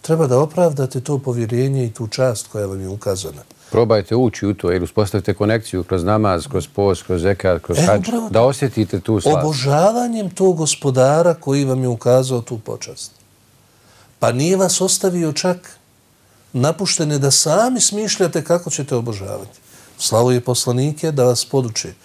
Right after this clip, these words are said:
Speaker 1: Ovako ćete obožavati, ovako, ovako. I na kraju kazao vam je, imate odgovornost za to. Vi ćete pozvani da odgovarate. I to je cijela priča. Bit ćete proživljeni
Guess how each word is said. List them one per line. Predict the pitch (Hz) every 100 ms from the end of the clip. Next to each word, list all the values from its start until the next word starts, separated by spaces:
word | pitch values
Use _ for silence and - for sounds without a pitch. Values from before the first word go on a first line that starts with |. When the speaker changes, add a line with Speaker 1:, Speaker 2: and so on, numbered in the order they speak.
| - - -
Speaker 1:
Ovako | 107 98 117 139 -
ćete | 135 131 117
obožavati, | 120 120 117 113 110 113 - - -
ovako, | 90 110 - 143
ovako. | 139 170 170 131 - _ _ _ _ _ _ _ _ _ _ _ _ _ _ - _ _ _ _ _ _ _ _ _
I | 160
na | 220
kraju | - 202 226
kazao | 208 180 190 208 233
vam | 208 127
je, | 92 95
imate | 135 185 202
odgovornost | 196 190 175 202 247 240 220 151
za | 135
to. | - 95 - _ _ _ _ _ - - - - -
Vi | 104
ćete | 151 147
pozvani | 131 165 190 175 170 160
da | 139
odgovarate. | 127 113 123 131 135 120 117 - 98 - _ _ _ -
I |
to | - 196
je |
cijela | 185 180 180
priča. | 160 - 147 - - _ _ _
Bit | 135
ćete | - 127
proživljeni | 113 135 160 175 170 170 170